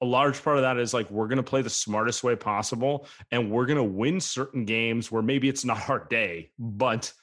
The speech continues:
if you do the right things, you have the right process, it's gonna come out on top. Oh, and by the way,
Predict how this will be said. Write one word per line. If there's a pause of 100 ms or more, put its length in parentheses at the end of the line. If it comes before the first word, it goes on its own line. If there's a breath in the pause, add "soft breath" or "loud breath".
(380 soft breath)
if
you
do
the
right
things,
you
have
the
right
process, (480)
it's
gonna
come
out
on
top.
Oh,
and
by
the
way,